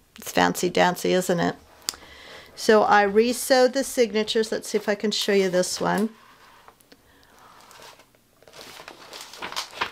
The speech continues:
There you go, almost. I used some of my, um, embroidery floss, nothing fancy.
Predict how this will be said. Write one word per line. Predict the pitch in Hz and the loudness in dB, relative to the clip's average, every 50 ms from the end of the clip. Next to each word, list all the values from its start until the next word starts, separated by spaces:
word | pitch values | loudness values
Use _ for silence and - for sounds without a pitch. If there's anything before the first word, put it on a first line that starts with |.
| - _ _ _ _ _ _ _ _ _ - | -10 _ _ _ _ _ _ _ _ _ 0
There | 277 240 247 247 247 | 2 4 6 6 6
you | 233 202 190 180 | 6 6 4 2
go, | 185 190 180 180 185 185 185 - - | 0 2 2 4 4 4 2 0 2
almost. | - 240 247 247 247 247 233 220 190 185 185 185 185 202 - - - - - - _ _ _ _ _ _ _ _ _ _ - - - - - - - - - - _ _ _ - - _ _ _ | 2 4 6 6 6 6 6 4 4 4 2 2 0 -2 -4 -8 -12 -14 -16 -18 _ _ _ _ _ _ _ _ _ _ -20 -20 -20 -20 -20 -20 -20 -20 -20 -20 _ _ _ -20 -20 _ _ _
I | - 190 202 | 2 2 4
used | 202 196 208 220 233 233 233 240 240 240 226 - | 4 4 4 6 6 6 6 4 4 2 -2 -6
some | - - - - - - 247 226 220 220 220 220 220 | -8 -8 -8 -8 0 2 4 4 4 4 2 0 -2
of | - - 202 202 202 202 202 202 196 196 196 - - | -2 -2 -2 0 0 0 0 0 -2 -2 -4 -6 -6
my, | 202 202 202 196 196 190 190 190 185 185 185 185 190 - - | -4 -2 -2 0 0 0 0 0 0 -2 -4 -6 -8 -10 -6
um, | - 190 180 180 175 180 185 - - - - - | -4 -4 -2 -2 -4 -8 -8 -10 -12 -14 -10 -4
embroidery | - 190 180 185 185 190 190 190 208 220 233 | -2 -2 2 4 4 4 4 4 4 2 2
floss, | 226 - - 254 262 302 339 - - - - - - - _ _ _ _ _ | 2 0 0 2 2 2 0 -2 -8 -14 -14 -16 -18 -20 _ _ _ _ _
nothing | - 180 165 160 - 240 247 247 | -4 -4 -4 -2 -2 -2 -2 0
fancy. | - 240 214 214 220 - - - 247 254 294 | 2 2 2 2 0 -4 -6 -6 -4 -4 -4